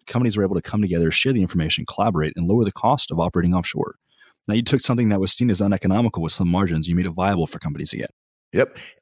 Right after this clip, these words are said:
Speaker 2: And one of the things that's gonna drive those costs down offshore is uniformity. So we have where everything offshore is built to a certain spec. It's not individualized like it is now,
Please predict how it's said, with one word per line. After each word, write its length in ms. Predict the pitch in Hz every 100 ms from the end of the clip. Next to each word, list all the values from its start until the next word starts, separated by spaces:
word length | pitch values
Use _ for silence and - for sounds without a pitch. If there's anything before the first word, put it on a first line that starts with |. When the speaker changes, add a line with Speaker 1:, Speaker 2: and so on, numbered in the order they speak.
| -
Speaker 2:
And 320 | 123 131 104 -
one 140 | 120
of 100 | 139
the 60 | -
things 200 | 110 95
that's 160 | 87
gonna 120 | -
drive 260 | 73 90 92
those 160 | 85 -
costs 340 | - 107 -
down 140 | 82
offshore 640 | 71 78 - - 135 95 - -
is 260 | 80 73 - - - - _ _
uniformity. 600 | 82 98 85 - 104 80 - -
So 240 | - 87
we 200 | 76 76 85
have 300 | 87 78 - -
where 180 | 80 76
everything 600 | - 92 113 - 101 90 -
offshore 720 | - 80 - - 90 80 73 - - - -
is 140 | 73
built 280 | - 87 -
to 80 | 76
a 20 |
certain 380 | - 98 85 -
spec. 480 | - - 85 58
It's 120 | - -
not 140 | 80
individualized 680 | 90 85 73 85 82 69 71
like 160 | 65 67
it 60 |
is 200 | 69 69
now, 280 | - 76 52